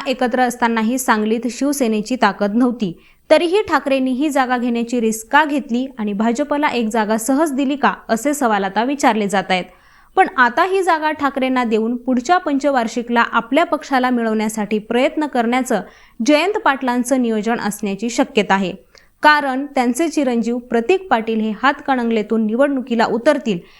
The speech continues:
किंवा यंदाच्या वर्षीच सांगलीतही त्यांचा प्रयोग होऊ शकतो, असे आखाडे बांधले जात आहेत.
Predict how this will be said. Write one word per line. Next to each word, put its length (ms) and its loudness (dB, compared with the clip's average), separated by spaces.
किंवा 220 4
यंदाच्या 480 0
वर्षीच 440 -2
सांगलीतही 560 -2
त्यांचा 340 0
प्रयोग 320 -2
होऊ 220 0
शकतो, 500 -4
असे 240 0
आखाडे 380 0
बांधले 360 0
जात 220 -2
आहेत. 140 0